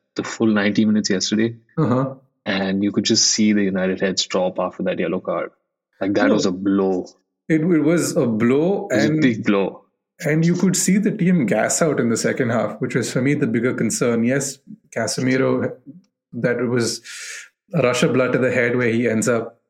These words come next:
Speaker 2: making that tackle. Could have even been sent off if it was, uh, if it were other referees. It was 'cause he went knee high. Uh, and, but apparently that's the Casemiro trademark. He's been doing that for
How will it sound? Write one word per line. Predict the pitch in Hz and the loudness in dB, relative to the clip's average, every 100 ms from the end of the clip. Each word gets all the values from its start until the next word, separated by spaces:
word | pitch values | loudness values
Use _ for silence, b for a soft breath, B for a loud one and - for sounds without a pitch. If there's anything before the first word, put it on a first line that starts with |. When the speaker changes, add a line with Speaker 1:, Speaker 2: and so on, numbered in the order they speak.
| - | -4
Speaker 2:
making | 120 113 131 | -2 -2 0
that | 123 117 | 0 0
tackle. | 107 101 147 120 | 0 2 0 0
Could | - | 2
have | 175 | 2
even | 127 202 | 2 4
been | 214 | 2
sent | - - 123 | 2 0 0
off | 139 127 - - _ | 0 -2 -6 -14 _
if | 139 - | -10 -4
it | 113 | 0
was, | 120 110 | 0 0
uh, | 123 | 0
if | 127 123 | 0 0
it | |
were | 120 117 | 0 0
other | 123 | 2
referees. | 120 113 123 107 | 0 -2 0 0
It | 107 | 0
was | 113 110 - - 165 - | -2 -4 -8 -10 -10 -6
'cause | 123 | -4
he | 123 | 0
went | 127 175 | 2 2
knee | 131 131 | 2 2
high. | 123 95 - B B B B _ _ - - | 0 -2 -6 B B B B _ _ -16 -6
Uh, | 113 123 - 135 | -4 -2 -4 -2
and, | 139 143 139 | 0 2 2
but | 135 | 2
apparently | 143 143 135 151 180 160 | 2 0 0 2 2 2
that's | 139 131 - | 2 0 -4
the | - | -6
Casemiro | 127 117 120 127 135 131 | -2 -2 -2 -2 -2 -2
trademark. | - 120 120 123 117 | -2 -2 0 -2 -2
He's | 117 | -4
been | 110 110 | -2 -2
doing | 117 120 | 0 0
that | 127 123 | 0 -2
for | - 117 117 | 0 0 -2